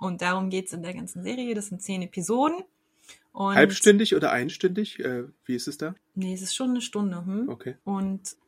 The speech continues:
Speaker 1: ja, also d-, es ist wieder auch gar nicht so ein kleiner Cast, ne? Also fünf Hauptcharaktere plus, ähm, das Ekel und dann noch ein paar andere. Und das, äh, ist einfach eine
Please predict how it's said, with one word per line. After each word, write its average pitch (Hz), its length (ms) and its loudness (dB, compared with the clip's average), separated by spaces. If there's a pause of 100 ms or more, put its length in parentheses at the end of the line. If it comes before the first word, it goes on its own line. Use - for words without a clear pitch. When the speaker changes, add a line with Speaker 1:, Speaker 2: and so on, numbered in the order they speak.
Speaker 1:
ja, - 240 -6
also 180 200 -4
d-, - 200 -12 (200)
es 190 120 0
ist 214 140 0
wieder 208 280 8
auch 208 200 4 (360)
gar 202 140 2
nicht 208 120 2
so 208 80 -2
ein 196 60 -2
kleiner 185 300 -2
Cast, 311 460 2
ne? 247 100 2
Also 196 160 0
fünf 208 300 -2
Hauptcharaktere 220 840 -2
plus, 202 520 -6
ähm, 180 280 -6
das 180 140 -10
Ekel 262 340 0
und 190 120 -2
dann 185 100 -6
noch 185 80 -8
ein - 60 -20
paar 190 100 -6
andere. 233 400 -4 (420)
Und 196 640 -2
das, 180 440 -8
äh, 175 840 -10
ist - 560 -12 (200)
einfach 165 260 -6
eine 180 320 -4